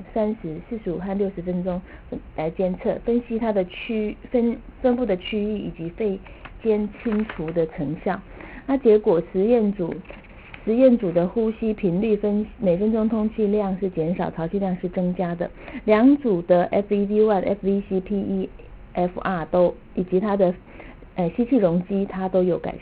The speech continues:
善，但是雾化沉积的指数以及肺间清除的，呃，情况在两组之间是没有显著的差异的。F D G one吸气溶剂与雾化渗透指数之间没有相关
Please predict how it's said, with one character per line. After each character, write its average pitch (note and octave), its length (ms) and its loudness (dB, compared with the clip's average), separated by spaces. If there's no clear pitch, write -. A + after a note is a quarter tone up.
善， F#3 160 -4
但 G#3 220 2
是 G#3+ 220 2
雾 C4+ 180 4
化 A#3+ 240 4
沉 F#3+ 420 2
积 G#3+ 240 0
的 F#3+ 200 6
指 F3 300 -4
数 G#3+ 220 0
以 F3+ 60 2
及 F3+ 160 0
肺 A3+ 120 2
间 G#3 180 2
清 G#3 200 2
除 E3 200 -2
的， F3 180 2
呃， E3 260 -2
情 F#3+ 240 4
况 G3+ 460 2
在 A3 160 4
两 F#3 220 2
组 F#3+ 100 -4
之 F3+ 120 -6
间 F#3+ 160 0
是 G#3 60 -2
没 F3+ 100 0
有 F3+ 80 0
显 - 180 -6
著 F#3+ 80 -4
的 F3 120 0
差 E3 300 -6
异 E3+ 260 -4
的。 - 120 -4
F C#4 180 0
D C#4 160 2
G C4 120 4
one A#3 280 2
吸 B3 200 0
气 C4 120 4
溶 F#3 300 2
剂 G#3+ 100 -2
与 F3+ 160 2
雾 G#3+ 240 0
化 G3 260 0
渗 G#3 180 2
透 G#3+ 180 2
指 E3+ 280 -6
数 G#3+ 160 0
之 F#3+ 120 -2
间 F#3+ 140 0
没 F#3 100 0
有 F3+ 120 0
相 F3 200 -2
关 F3 180 0